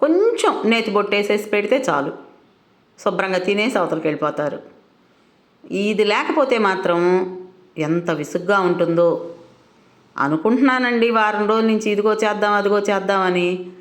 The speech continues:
ఏ రోజుకి ఆ రోజే పని ఒత్తిడి వాయిదా పడిపోతుంది. ఇంక ఇవాళ తప్పలే, గుత్తొంకాయ చేయమన్నాడు కదా మావాడు,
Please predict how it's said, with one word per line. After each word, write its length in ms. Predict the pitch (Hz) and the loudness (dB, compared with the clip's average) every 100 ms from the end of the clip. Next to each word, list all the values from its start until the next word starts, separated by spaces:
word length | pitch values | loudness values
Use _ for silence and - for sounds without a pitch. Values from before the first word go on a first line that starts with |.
| - _ _ - | -20 _ _ -4
ఏ 220 | 214 214 202 | 0 2 4
రోజుకి 360 | 185 185 196 | 2 2 0
ఆ 80 | 202 | 2
రోజే 680 | 196 190 190 185 185 - - | 2 2 2 2 0 -4 -4
పని 160 | 190 190 | 0 2
ఒత్తిడి 400 | 185 190 196 269 | 2 0 2 2
వాయిదా 380 | 190 165 160 | 2 2 0
పడిపోతుంది. 800 | 156 156 156 147 156 151 147 143 - - _ _ _ - | 0 -2 -2 -2 -2 -2 -4 -8 -16 -20 _ _ _ -4
ఇంక 140 | 156 | -2
ఇవాళ 240 | 165 156 156 | 0 0 0
తప్పలే, 400 | 156 151 185 - - - 175 | -2 -2 0 -2 -4 -10 -6
గుత్తొంకాయ 420 | 180 208 196 196 | -2 0 0 0
చేయమన్నాడు 500 | 185 185 185 185 185 | 0 0 0 0 0
కదా 220 | 185 196 | 2 2
మావాడు, 600 | 247 190 190 196 403 539 | 2 2 2 2 0 -2